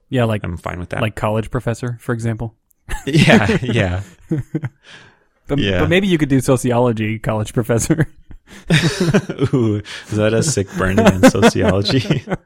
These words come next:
Speaker 2: <laughs>
Speaker 1: So, um, after you finished your first job, did you take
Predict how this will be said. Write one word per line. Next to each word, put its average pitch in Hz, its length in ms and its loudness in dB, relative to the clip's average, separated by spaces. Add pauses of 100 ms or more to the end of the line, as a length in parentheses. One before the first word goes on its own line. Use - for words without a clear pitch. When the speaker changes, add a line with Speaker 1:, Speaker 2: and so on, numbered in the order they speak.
(340)
Speaker 2:
<laughs> 165 960 -20
Speaker 1:
So, 175 460 0 (140)
um, 143 420 -2
after 180 400 2
you 156 160 2
finished 139 340 -2
your 131 80 0
first 131 260 -2
job, 123 280 0
did 110 120 -4
you 110 120 0
take - 480 -6